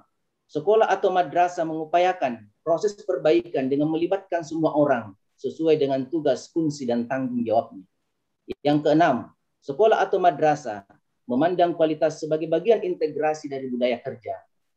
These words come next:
Yang ketujuh, sekolah atau madrasah menempatkan peningkatan kualitas sebagai suatu keharusan. Kemudian selanjutnya, konsep kepemimpinan yang memenuhi kriteria pencapaian mutu.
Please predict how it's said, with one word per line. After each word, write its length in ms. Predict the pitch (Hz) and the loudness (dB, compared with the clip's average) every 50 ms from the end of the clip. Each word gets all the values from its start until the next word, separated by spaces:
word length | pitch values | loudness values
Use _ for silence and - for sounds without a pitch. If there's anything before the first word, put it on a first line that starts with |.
| _ _ _ | _ _ _
Yang 320 | - 120 131 127 123 - 135 | -2 -2 -2 -2 -2 -4 -4
ketujuh, 420 | 139 139 139 131 139 143 139 143 143 143 143 _ _ _ _ _ _ _ _ _ _ _ _ _ | -2 -2 -4 0 2 2 2 2 0 -4 -8 _ _ _ _ _ _ _ _ _ _ _ _ _
sekolah 600 | _ _ 156 147 - - 190 202 190 185 175 165 | _ _ -4 -4 -2 0 2 4 4 4 4 2
atau 160 | - 175 160 | 0 0 0
madrasah 680 | 156 151 143 120 127 143 143 139 139 131 117 110 104 _ _ _ _ | 0 0 -2 0 2 2 2 2 0 -6 -8 -8 -10 _ _ _ _
menempatkan 720 | - 131 143 139 139 143 185 180 - - 175 165 165 151 | -2 0 0 0 2 0 -2 -2 0 -2 -2 -2 0 -2
peningkatan 640 | 160 156 156 151 151 151 151 147 151 147 143 143 143 | 0 0 0 0 0 -2 -2 -2 0 0 0 0 0
kualitas 480 | 139 139 135 139 - - 143 139 - - | -2 -4 -4 -2 -4 -4 -4 -4 -6 -12
sebagai 320 | 135 123 127 120 127 117 | -10 -10 -8 -6 -6 -8
suatu 480 | - - 135 127 135 135 - - 120 117 - | -6 -2 -2 -2 -2 -2 -6 -10 -12 -10 -10
keharusan. 480 | 120 110 120 117 117 113 - - - - - _ _ _ _ _ _ _ _ _ _ _ _ _ _ _ _ _ _ _ _ _ _ _ _ _ _ _ _ _ _ _ _ _ _ _ _ _ _ _ _ _ _ _ _ _ _ _ _ _ _ | -10 -6 -6 -6 -6 -8 -12 -14 -16 -16 -16 _ _ _ _ _ _ _ _ _ _ _ _ _ _ _ _ _ _ _ _ _ _ _ _ _ _ _ _ _ _ _ _ _ _ _ _ _ _ _ _ _ _ _ _ _ _ _ _ _ _
Kemudian 360 | - 185 208 220 240 240 233 | -2 -2 0 4 4 4 6
selanjutnya, 760 | 240 233 208 196 196 196 190 180 - - 143 123 110 92 92 - _ _ _ _ _ _ _ _ _ _ _ _ | 6 6 6 6 6 4 4 2 4 2 0 0 0 -2 -6 -14 _ _ _ _ _ _ _ _ _ _ _ _
konsep 400 | - 180 175 165 156 247 247 - | 0 0 0 2 0 0 2 2
kepemimpinan 760 | 220 208 208 196 196 185 - 190 196 196 196 202 196 175 165 | 2 4 4 4 2 0 -4 -6 -6 -4 -2 0 0 0 0
yang 160 | 160 165 160 165 | 0 -2 -2 -2
memenuhi 440 | 165 165 170 185 208 214 214 226 220 | -4 -4 -4 0 2 2 2 2 -2
kriteria 480 | - 170 170 147 - 185 190 185 180 - | -4 -6 -6 -2 0 0 0 2 0 -2
pencapaian 560 | - 160 151 151 151 - - 143 147 139 139 | 0 -4 -2 -2 -2 -2 0 2 2 2 2
mutu. 400 | 135 143 147 143 - 113 98 | 2 -2 -4 -4 -8 -16 -20